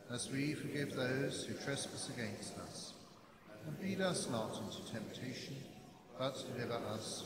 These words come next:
from evil. Let us pray. Lord God,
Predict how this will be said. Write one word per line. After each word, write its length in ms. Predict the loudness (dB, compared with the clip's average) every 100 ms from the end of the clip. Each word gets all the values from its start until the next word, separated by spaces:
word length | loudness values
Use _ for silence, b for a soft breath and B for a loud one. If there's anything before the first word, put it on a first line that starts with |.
| -2
from 160 | -2
evil. 140 | -2 -6 -8 -10 -12 -16 -18 -18 -20 -18 -18 -18 -18 -18 -18 -18 -18 -16 -16 -16 -16 -4
Let 360 | 6 8 8 4
us 280 | 0 0 -4
pray. 240 | -6 -10 -10 -12 -14 -16 -16 -16 -18 -18 -18 -18 -18 -18 -18 -14 -14 -14 -16 -18 -18 -18 -18 -18 -16 -10 -8 -6 -6 -6 -8 -12 -14 -16 -18 -20 -20 -20 -20 -20 -20 -20 -20 -20 -6 2
Lord 260 | 4 6
God, 340 | 6 6 6